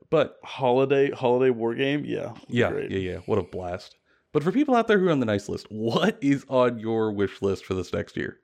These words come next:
Speaker 1: I'd love to hear it, like, what you're hoping to get for next year, and, uh, I hope whatever you want, you get it. You can reach out to us at social media. It's always open. Um, and, of course,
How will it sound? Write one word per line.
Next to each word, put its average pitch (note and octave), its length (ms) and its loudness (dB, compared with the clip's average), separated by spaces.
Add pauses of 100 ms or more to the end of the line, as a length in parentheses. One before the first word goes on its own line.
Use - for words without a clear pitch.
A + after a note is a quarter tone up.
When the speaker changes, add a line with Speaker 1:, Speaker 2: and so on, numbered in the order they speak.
(840)
Speaker 1:
I'd G2+ 160 -2
love A2 220 2
to A#2 80 -2
hear C3+ 200 2
it, - 100 -4 (140)
like, F#2+ 200 -4
what G#2 180 0
you're G#2 120 -2
hoping A2+ 420 0
to - 80 -20
get - 240 -2
for C#3 120 -4
next B2+ 280 -2
year, A#2 360 0
and, F#2 400 0
uh, F2 200 -2 (100)
I F#2+ 140 0
hope A2 440 -2
whatever A2 400 0
you C#3+ 160 -2
want, F3 380 0 (400)
you G2+ 140 -4
get D3 180 0
it. - 200 -10 (100)
You - 120 -12
can G#2 40 -2
reach G#2 180 0
out G2+ 140 2
to G2+ 100 0
us F2+ 100 -6
at F2+ 120 -8
social G2 260 -2
media. G2 360 0
It's - 200 -4
always G#3+ 240 0
open. A2+ 300 -2 (920)
Um, G2 560 -2
and, D#3 220 2
of D3+ 180 -4
course, E3+ 440 0